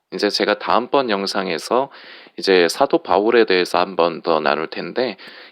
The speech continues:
이 사도 바울이 그 대표적인 사람입니다. 바울 되기 전에 사울 일적의 예 상황과 다메섹 도상에서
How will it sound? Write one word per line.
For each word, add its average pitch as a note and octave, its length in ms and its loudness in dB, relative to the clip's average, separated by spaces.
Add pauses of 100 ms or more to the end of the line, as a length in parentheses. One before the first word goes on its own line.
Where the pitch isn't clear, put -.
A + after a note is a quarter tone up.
이 A#2+ 80 -2
사도 E3+ 320 0
바울이 B2+ 340 2
그 F#2+ 220 -4
대표적인 A2+ 580 -4
사람입니다. A2+ 800 -8 (300)
바울 A2 420 4
되기 F#2 240 -2
전에 D#2+ 300 -2
사울 C#3+ 340 -2
일적의 D2+ 760 0 (640)
예 G2 160 4
상황과 G2+ 680 -2 (560)
다메섹 A2+ 480 -2
도상에서 F#2+ 840 0